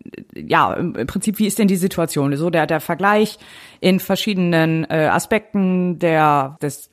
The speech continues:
Lebensstandards, äh, in wirtschaftlicher Hinsicht, ja, so Themen wie Breitbandausbau und so weiter, wie geht das voran? Sehr viele Statistiken, sehr viele Infografiken und so weiter, also ein schönes Statistikkompendium, wo man immer mal reingucken kann, wenn man da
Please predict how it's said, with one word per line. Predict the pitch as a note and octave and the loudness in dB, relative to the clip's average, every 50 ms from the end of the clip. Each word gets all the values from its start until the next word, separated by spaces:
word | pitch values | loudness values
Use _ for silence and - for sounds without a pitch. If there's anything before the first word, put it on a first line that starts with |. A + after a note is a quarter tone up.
| _ | _
Lebensstandards, | - D#3 F3 G#3 G#3 G#3 - - - G3+ G3 G3 F#3+ F#3 F#3 F3 F3 F3 - - - - - - - - - - - | -8 -4 -2 0 0 0 -2 -4 -4 -2 -2 2 4 4 4 4 4 2 -2 -8 -16 -18 -20 -20 -20 -20 -16 -4 0
äh, | E3 F3+ E3+ D#3+ C3+ | 2 4 4 4 4
in | D#3 F#3+ E3 | 2 0 0
wirtschaftlicher | G3 - - G3 - F#3 E3+ - F3+ | 0 -2 -4 -4 -6 -6 -6 -6 -4
Hinsicht, | D3+ D#3+ F3+ F3 D#3 D3+ E3 E3 E3 D#3+ D3+ - - | -4 -2 -2 -2 -2 0 2 2 2 0 -2 -2 2
ja, | D3 C#3+ C3 - - | 2 2 2 0 -2
so | - F3 | -6 -2
Themen | - A3 A#3 A3+ | 0 2 2 2
wie | G3 - | 2 0
Breitbandausbau | - C#3 D3+ F#3 F#3 - E3 D#3 - F#2 C#3+ D#3+ D#3+ D3+ - - D3+ C#3+ C#3+ D3+ | 0 2 2 2 2 2 2 2 2 2 2 0 0 -2 -4 -4 -2 0 0 0
und | - D#3 D#3 | 0 -2 -2
so | - D#3+ D3+ | -4 -2 -2
weiter, | D#3 D#3 D#3+ D3 | -2 -2 -2 -4
wie | C#3+ D#3 | -4 -4
geht | C#3 D#3 - D3 | -6 -6 -4 -4
das | C#3 - | -6 -6
voran? | - D3+ C#3+ E3+ F3+ F#3+ D#3+ | -4 -2 0 2 2 2 2
Sehr | D3+ F#3 A3 | 2 2 2
viele | A#3+ - C4+ A#3 G#3 | 2 0 -2 -2 -2
Statistiken, | F#3+ - - D#3+ D3+ - - G#3+ G#3+ - - - G#3 G3+ - F#3+ F#3+ F3+ F#3+ F#3 - - - - | -2 -2 -4 -4 -4 -2 -4 -4 -2 -2 -2 0 0 0 0 0 0 0 -2 -2 -6 -12 -20 -8
sehr | - - F#3+ F#3+ | -2 0 0 2
viele | - - F#3+ E3 | 2 2 0 2
Infografiken | D3+ A#2+ A3 A#3+ - - G3 E3+ - D#3+ E3 D3+ E3 - - F3+ - - E3 | 2 4 4 2 2 2 -2 -2 0 0 2 2 2 0 -2 -4 -4 -4 -2
und | D3+ D3+ D#3+ | -2 -2 -2
so | - E3 C#3 | -2 -4 -2
weiter, | D3 D3 D#3+ - C#3 | -2 -2 0 -2 -2
also | C#3+ C#3+ D3 | -4 -2 -4
ein | C#3 C#3+ | -4 -4
schönes | - - F#3 F3+ E3+ D#3+ - - - - - - - - | -2 0 2 2 2 0 -2 -6 -14 -20 -20 -20 -14 -8
Statistikkompendium, | - - F#3+ F3+ - - A#3 A3 - - G3 G3+ - G3 F#3 - F#3+ F#3 F#3 F#3 F3 E3+ E3 D#3+ D#3+ D#3+ D#3+ E3 - - | -4 -2 0 0 0 -2 -4 -2 -2 -2 -2 -2 -2 -4 -2 0 0 0 2 2 4 4 6 4 4 4 0 -2 0 2
wo | F#3 | 2
man | F3+ E3+ E3 | 2 4 4
immer | E3+ G#3 F#3+ | 4 4 4
mal | E3+ D#3 D#3 | 4 4 4
reingucken | E3 E3+ F#3 - - F3+ - E3+ | 2 2 2 0 -2 -2 -2 -2
kann, | - - E3 E3+ | -2 -2 -2 0
wenn | D3 D#3+ D#3 | 0 0 2
man | D3+ D3 D3 | 2 2 0
da | C#3+ - D3 C#3+ C#3+ C#3+ C#3+ C#3+ | 0 0 0 2 2 0 0 -2